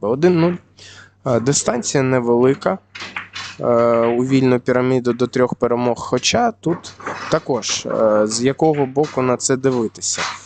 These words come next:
Е, ну, наприклад, якщо б грали професійні гравці, ну, до трьох перемог це взагалі можна зіграти зустріч за десять-п'ятнадцять хвилин, а ось, е, в турнірі серед аматорів і любителів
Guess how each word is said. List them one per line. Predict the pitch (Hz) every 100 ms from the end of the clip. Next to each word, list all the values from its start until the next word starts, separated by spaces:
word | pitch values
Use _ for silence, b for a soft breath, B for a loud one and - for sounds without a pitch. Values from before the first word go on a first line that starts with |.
| B B -
Е, | 107 104
ну, | 117 143
наприклад, | 123 143 139 123 110
якщо | 117 - 131
б | 120
грали | 123 117 113 107 107 -
професійні | 135 127 135 - - 226 170
гравці, | 127 117 - - 117
ну, | 110 139
до | 143
трьох | 120 123 135
перемог | 117 117 123 131
це | - 117
взагалі | 120 120 131 120 90
можна | 104 123 127 117
зіграти | 107 113 120 110 110
зустріч | 120 143 - 123 - B B B B -
за | 117
десять-п'ятнадцять | 110 113 117 131 131 - 113 107 113 113 107 107
хвилин, | - 131 151 185 170 160 -
а | 113 113 117 113 -
ось, | 117 110 - -
е, | 110 110
в | 107 - -
турнірі | 131 127 131 135 127
серед | - 131 120 117 -
аматорів | 123 127 131 127 123 120 117 127
і |
любителів | 117 131 165 208 143 123 117